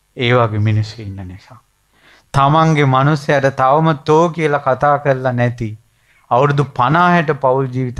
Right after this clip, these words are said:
ගත කරපු මිනිස්සු ඉන්නවා. එක මහත්තයෙක් ප-, ප-, ආයේ පොතේ මේ මහත්තයාගේ නෝනා ගැන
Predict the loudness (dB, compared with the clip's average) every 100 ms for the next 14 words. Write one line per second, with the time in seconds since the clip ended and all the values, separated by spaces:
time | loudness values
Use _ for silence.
0 | -4 -4 -4 -6 -4 -4 -2 -4 -4 -8
1 | -8 -8 -12 _ _ _ _ _ _ _
2 | _ _ _ _ _ -20 _ _ -6 -2
3 | -2 0 0 -2 -4 -4 -4 -8 -2 0
4 | 2 -2 -4 -2 0 2 0 -2 -4 -2
5 | 0 0 0 0 0 -2 -2 -2 -2 -4
6 | -2 -2 -2 -4